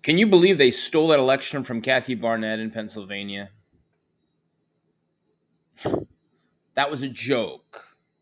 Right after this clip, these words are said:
And this is The Rant on Too Close to Call. I'm David Catney. It's back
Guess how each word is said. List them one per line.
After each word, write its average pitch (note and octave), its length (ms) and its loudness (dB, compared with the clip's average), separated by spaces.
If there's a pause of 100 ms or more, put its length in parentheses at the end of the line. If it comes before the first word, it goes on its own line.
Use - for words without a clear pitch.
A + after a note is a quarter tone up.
(1160)
And B2+ 100 -8
this F#3+ 120 -8
is A#3 100 -6
The A#3 80 -4
Rant A3+ 760 -6 (440)
on A2+ 140 -12
Too F3+ 180 -10
Close F3+ 280 -10
to - 80 -14
Call. A2+ 720 -2
I'm C#3 160 -10
David D#3+ 260 -6
Catney. B2+ 460 -10
It's - 160 -20
back - 560 -4